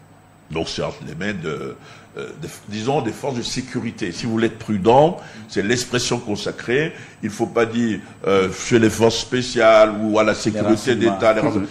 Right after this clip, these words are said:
Speaker 2: <laughs>
Speaker 1: Vous risquez de passer à côté. Mais si vous dites, il était entre les mains des forces de sécurité,
Speaker 2: Certitude.
Speaker 1: je pense que c'est un, euh, c'est une expression qu'on peut tolérer.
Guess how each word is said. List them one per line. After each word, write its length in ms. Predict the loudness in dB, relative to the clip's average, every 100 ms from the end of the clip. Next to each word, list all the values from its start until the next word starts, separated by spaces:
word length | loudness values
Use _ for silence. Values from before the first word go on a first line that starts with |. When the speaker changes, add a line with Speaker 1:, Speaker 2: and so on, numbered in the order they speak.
| -10
Speaker 2:
<laughs> 120 | -14
Speaker 1:
Vous 180 | -4 0
risquez 340 | 2 0 0 0
de 120 | 0
passer 400 | 0 -4 -2 0
à 140 | 0
côté. 340 | 0 -6 -4 -4
Mais 100 | -4
si 140 | -4
vous 100 | -4
dites, 220 | -2 -4 -4
il 100 | -6
était 160 | -2
entre 160 | -4 -2
les 80 | -2
mains 120 | -2
des 160 | -2 -4
forces 240 | -4 -6
de 100 | -6
sécurité, 720 | -8 -10 -10 -10 -6 -2 -2
Speaker 2:
Certitude. 480 | -4 -10 -12 -12 -8
Speaker 1:
je 120 | -6
pense 340 | 0 4 4 2
que 320 | 0 0 0
c'est 340 | -6 -8 -2
un, 280 | 0 0 -2
euh, 220 | 0 -2 -2
c'est 180 | -6
une 120 | -6 -6
expression 380 | -8 -6 -6
qu'on 120 | -6 -8
peut 160 | -8
tolérer. 480 | -6 -6 -6 -6